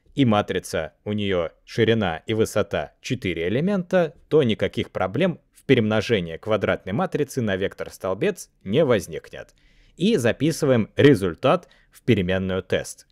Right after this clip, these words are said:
Далее напишем главный цикл приложения. Ровно так же, как и на других платформах, нам необходимо опрашивать события окна. Для этого цикл будет повторяться, пока окно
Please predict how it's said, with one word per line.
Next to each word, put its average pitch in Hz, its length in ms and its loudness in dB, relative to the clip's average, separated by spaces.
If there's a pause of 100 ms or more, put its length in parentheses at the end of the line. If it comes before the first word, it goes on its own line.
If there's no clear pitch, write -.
(400)
Далее 180 480 2 (300)
напишем 151 760 -2 (200)
главный 143 640 0
цикл 107 340 -2
приложения. 95 800 0 (280)
Ровно 180 560 2
так 165 220 2
же, 131 140 -4
как 143 200 2
и 135 40 0
на 120 140 4
других 110 400 2
платформах, 101 920 0
нам 175 320 -2
необходимо 139 840 0
опрашивать 131 920 0 (220)
события 110 840 2 (160)
окна. 110 480 -2 (260)
Для 113 240 -4
этого 127 380 0
цикл 196 460 2
будет 139 360 2
повторяться, 170 880 2 (160)
пока 135 360 4
окно 113 680 0